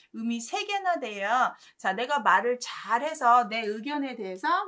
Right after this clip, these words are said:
말을 잘해서 그 사람과 나와 서로 내가 그 사람을 달래요. 달랠세. 그랬더니 우리 둘이 셋이 기쁜 상태가 돼서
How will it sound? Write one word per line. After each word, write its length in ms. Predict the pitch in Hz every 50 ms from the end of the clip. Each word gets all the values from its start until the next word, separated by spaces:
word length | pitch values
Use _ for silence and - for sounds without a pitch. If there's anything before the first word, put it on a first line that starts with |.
| 311 214
말을 280 | 190 185 208 240 269 262
잘해서 680 | - 220 196 190 185 180 180 190 - 311 233 359 320
그 120 | - - 214
사람과 600 | - 277 269 269 262 254 247 247 247 269 269 262
나와 540 | 202 180 165 151 165 190 240 285 330 381 440 427 - _ _ _ _ _ _ _ _ _ _ _ _ _ - - - _ _ - _ _ _
서로 440 | - 294 311 302 277 247 214 - -
내가 320 | 180 208 214 208 214 208 202
그 120 | - 240
사람을 440 | 202 220 220 214 196 196 190 185 -
달래요. 600 | - - 233 220 226 240 240 233 202 165 135 - -
달랠세. 1000 | - - - 190 214 226 247 254 254 247 247 - - 214 202 208 240 285 302 294
그랬더니 500 | - 277 302 320 320 311 302 302 302 294
우리 280 | 285 226 220 226 240 220
둘이 480 | - - 190 233 262 320 381 440 - _ _ _ _ _ _ _
셋이 480 | - - 302 302 294 - 330 339 381 440 508 494 _ - _ _ _ _
기쁜 600 | _ - - 302 302 - _ - - 349 349 349
상태가 560 | 320 - 359 359 359 349 349 339 311 294 285 233
돼서 260 | 180 170 175 -